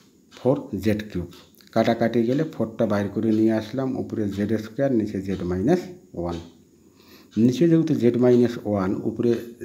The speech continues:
জেড স্কয়ারের সঙ্গে মাইনাস ওয়ান, আমরা প্লাস ওয়ান করলাম। এখন জেড স্কয়ার মাইনাস ওয়ানের নিচেও জেড minus ওয়ান, প্লাস ওয়ানের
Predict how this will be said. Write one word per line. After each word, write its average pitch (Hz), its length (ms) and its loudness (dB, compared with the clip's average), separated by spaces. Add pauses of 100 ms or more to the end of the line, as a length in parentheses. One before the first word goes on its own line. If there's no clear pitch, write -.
(140)
জেড 107 160 0 (140)
স্কয়ারের 120 380 0
সঙ্গে 120 220 0 (120)
মাইনাস 104 380 2
ওয়ান, 131 220 -4
আমরা 104 160 -4 (100)
প্লাস 90 240 -4 (100)
ওয়ান 82 140 -8 (140)
করলাম। - 300 -12 (1500)
এখন 101 180 -4 (920)
জেড 120 140 4 (120)
স্কয়ার 143 300 0
মাইনাস 131 260 4 (100)
ওয়ানের 117 300 4 (280)
নিচেও 113 320 6 (280)
জেড 123 160 6 (100)
minus 123 400 4
ওয়ান, 156 160 0 (720)
প্লাস 120 260 2 (520)
ওয়ানের 113 320 4